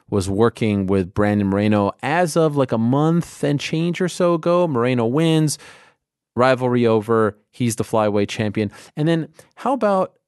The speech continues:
Davis and Figueiredo taking off the gloves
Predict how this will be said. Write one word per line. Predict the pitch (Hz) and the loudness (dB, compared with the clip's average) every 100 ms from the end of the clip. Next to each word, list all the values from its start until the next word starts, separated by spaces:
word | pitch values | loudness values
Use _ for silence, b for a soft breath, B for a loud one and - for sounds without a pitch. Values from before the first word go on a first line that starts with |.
| - | -8
Davis | 117 143 143 | -2 -2 -2
and | 131 | -6
Figueiredo | 143 120 110 131 113 87 - | -2 0 2 2 2 0 -4
taking | - 165 175 190 | -6 -4 -4 -4
off | 151 151 - | -2 -2 -4
the | 117 | -4
gloves | 113 117 95 78 80 - - | 0 2 2 -2 -6 -14 -18